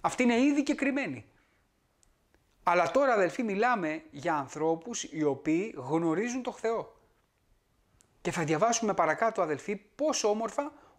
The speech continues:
ο Λόγος του Θεού μας τα εξηγεί. "Τότε", λέει ο Λόγος του Θεού, "ο βασιλεύς θα πει προς τους εκ δεξιών αυτού, έλθετε οι ευλογημένοι του πατρός μου,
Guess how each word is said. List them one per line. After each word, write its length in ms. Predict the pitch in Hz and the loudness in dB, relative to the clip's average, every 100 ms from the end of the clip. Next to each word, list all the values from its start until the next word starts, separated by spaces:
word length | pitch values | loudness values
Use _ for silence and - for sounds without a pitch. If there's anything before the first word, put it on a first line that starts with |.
| - | -4
ο 120 | 151 | 0
Λόγος 300 | 208 226 - | 2 0 -6
του 80 | 175 | -6
Θεού 380 | 156 170 233 - - _ | -2 0 0 -6 -20 _
μας 280 | 165 180 - | -2 0 2
τα 80 | 165 | 2
εξηγεί. 600 | 156 - 165 190 151 - _ _ _ _ _ _ _ _ _ _ - _ _ _ _ | 0 -2 -2 -2 -4 -6 _ _ _ _ _ _ _ _ _ _ -20 _ _ _ _
"Τότε", 520 | 269 294 208 156 127 - _ | 0 4 4 2 0 -8 _
λέει 280 | 202 226 202 | 2 4 6
ο 100 | 180 | 6
Λόγος 280 | 214 202 180 | 4 2 0
του 80 | 165 | -2
Θεού, 380 | - 156 240 240 | 2 4 4 2
"ο 60 | |
βασιλεύς 680 | 175 160 151 180 254 - - - _ | 2 0 0 2 2 -2 -16 -20 _
θα 200 | - 170 | -2 0
πει 140 | 196 220 | 2 0
προς 200 | 226 208 | 0 0
τους 140 | 202 | 0
εκ 100 | 180 | 0
δεξιών 420 | 175 - 190 208 | 0 0 0 2
αυτού, 340 | 180 - 139 - _ _ _ _ _ _ _ | 0 -4 -8 -8 _ _ _ _ _ _ _
έλθετε 680 | 165 214 277 285 - 202 185 | 0 2 4 2 0 2 4
οι 120 | 170 | 4
ευλογημένοι 600 | 156 156 147 151 175 185 | 2 2 0 0 -4 -6
του 120 | 160 151 | -6 -2
πατρός 420 | 131 147 147 156 | -2 -2 -4 -4
μου, 200 | 220 | -8